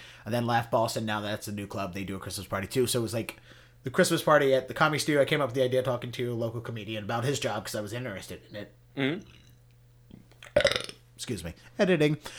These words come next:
Speaker 1: Uh, and then,
Speaker 2: <laughs>
Speaker 1: uh, the v-, next couple nights at Laugh's party, I started asking around to the other comedians, "Hey, what do you think of this for, as a podcast idea?" I talked to peop-, to,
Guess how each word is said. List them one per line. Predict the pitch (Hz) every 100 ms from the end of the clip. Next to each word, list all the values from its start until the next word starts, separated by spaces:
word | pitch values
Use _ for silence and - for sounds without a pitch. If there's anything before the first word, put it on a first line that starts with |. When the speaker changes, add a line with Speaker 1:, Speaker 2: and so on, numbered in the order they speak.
| -
Speaker 1:
Uh, | - 139 143
and | 139
then, | 156 151 147 - - -
Speaker 2:
<laughs> | - -
Speaker 1:
uh, | 113 117 117 110 80 -
the | 139 139
v-, | 120 135 143 139
next | 139 156 -
couple | - 135
nights | 139 135 135 -
at | 113 117
Laugh's | 151 180 - -
party, | - 95 92 95 120 _ _ _ -
I | 107 110 107
started | - 120 110
asking | 107 - 110 98 - -
around | 98 117 156
to | 123
the | 113
other | 110
comedians, | 127 143 120
"Hey, | 165
what | 151
do |
you | 151
think | 147
of | 143
this | 160 -
for, | - -
as | 113
a |
podcast | 165 190 135 98
idea?" | 92 90
I | 92
talked | 107 -
to |
peop-, | 92 107 - -
to, | - 101